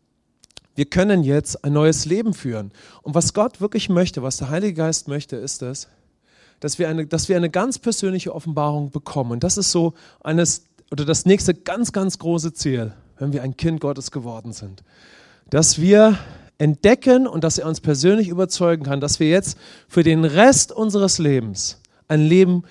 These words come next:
aus dem Himmel auf der Erde führen können. Ein, ein Leben mit einer brennenden geistlichen Beziehung, die von Christus kommt. Und dass wir von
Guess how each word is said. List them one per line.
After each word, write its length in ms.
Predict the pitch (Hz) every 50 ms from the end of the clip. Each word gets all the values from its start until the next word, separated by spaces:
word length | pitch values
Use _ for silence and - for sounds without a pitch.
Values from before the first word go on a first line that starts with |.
| _ _ _ _ _ _
aus 340 | - 180 208 233 226 - -
dem 180 | 233 220 208
Himmel 460 | 175 170 196 202 196 185 185 196 190 -
auf 160 | - 160 165 -
der 140 | - 165
Erde 200 | - 143 135 147
führen 260 | - - 131 113 110 -
können. 180 | - 120 123 -
Ein, 260 | - 147 147 147 143 - - - - _ _ _ _
ein 200 | - 160 160 165
Leben 400 | 165 165 170 190 226 254 240 220
mit 200 | 202 190 175 -
einer 200 | - 170 170 165
brennenden 760 | 151 135 165 151 143 156 185 208 240 254 247 240 226 226 214 175
geistlichen 540 | 185 180 190 196 185 - 202 185 - 190 170
Beziehung, 420 | 170 160 - - 160 147 139 131
die 120 | - 165
von 420 | 151 - - - 214 233 240 226 -
Christus 960 | - - - 202 233 254 - - - - 214 208 208 208 - - - - _ _ -
kommt. 480 | - 156 147 135 123 117 107 - - _ _ - - - - - _
Und 160 | _ 151 143
dass 140 | 170 170 -
wir 100 | 180 175
von 480 | 165 - - - - 208 233 247 254